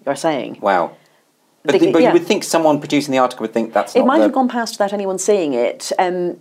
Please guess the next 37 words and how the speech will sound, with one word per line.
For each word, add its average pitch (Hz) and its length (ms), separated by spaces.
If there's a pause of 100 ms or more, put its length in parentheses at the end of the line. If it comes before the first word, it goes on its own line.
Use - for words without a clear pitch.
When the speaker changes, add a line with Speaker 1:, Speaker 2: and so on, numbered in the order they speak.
Speaker 2:
Well, 160 80
they 131 40
Speaker 1:
so 233 100
Speaker 2:
put 196 100
it 156 60
up 127 120
in 127 80
a 117 40
big 113 260
box, - 320
though. 82 120
It 190 80
made 117 200
me - 80
Speaker 1:
Well, 147 180
yeah, 147 160
maybe 147 220
somebody 147 240
Speaker 2:
I, - 20
Speaker 1:
thought 156 140
it - 60
was - 100
Speaker 2:
I, - 40
Speaker 1:
good, 156 260
yeah, 156 100
Speaker 2:
I 143 60
Speaker 1:
like 139 100
Speaker 2:
think 131 80
Speaker 1:
Punch 110 100
Speaker 2:
they 117 60
Speaker 1:
and 156 80
Speaker 2:
did. 127 80
Speaker 1:
Nancy, 135 400
yeah. 151 420
But 196 120
it 214 60
will, 214 120